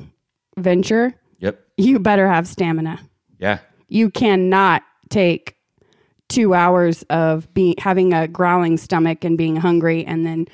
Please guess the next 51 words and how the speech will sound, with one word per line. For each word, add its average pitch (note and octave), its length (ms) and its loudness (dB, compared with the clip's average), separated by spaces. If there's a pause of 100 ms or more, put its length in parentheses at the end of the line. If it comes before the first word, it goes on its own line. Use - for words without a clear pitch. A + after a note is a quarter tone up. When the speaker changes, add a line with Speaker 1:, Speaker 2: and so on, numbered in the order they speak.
(280)
Speaker 1:
freaking G3 520 0
out F3+ 220 2
because E3 300 0
you F3+ 60 4
missed F3 260 0
your D#3+ 100 0
lunch. - 460 -6 (100)
Speaker 2:
Yeah, F#2 320 -2
and A#2+ 160 0
you A#2+ 80 0
know C#3 220 0
that C#3 200 -2
just C3 220 -4
back, B2+ 280 -2
like, B2 260 -4
that B2 220 -2
way, A2 300 -2 (380)
it's, A2 240 -8
there's, A2+ 260 -2
like, A2 200 -2
Mickey A2 260 -4
D's A#2 280 -6
back G2+ 280 -2
Speaker 1:
Yeah. G#2 160 0
Speaker 2:
there, G2+ 240 -2
and G#2+ 120 -4
I A2+ 100 -2
can A#2 100 -6
just A2 160 -6
go A2+ 140 2
back, A#2 340 -2
like, G2 260 -2
it F#2+ 160 -8
won't F#2+ 220 -8
take B2+ 200 -6
that A2 200 -4
long. A2 400 -4 (360)
No, A#2 180 0
you G#2 160 -2
gotta C#3 220 -6
commit. G#2 560 -6
Speaker 1:
Yep. F3 380 -10 (720)
Speaker 2:
You F2+ 100 -12
gotta B2 160 -2
commit A2+ 220 -2
Speaker 1:
All G3+ 120 2
Speaker 2:
for A3+ 120 0
the G3 60 0
Speaker 1:
in. E3+ 60 -2
Speaker 2:
long G#2 320 0
haul. E2+ 340 -6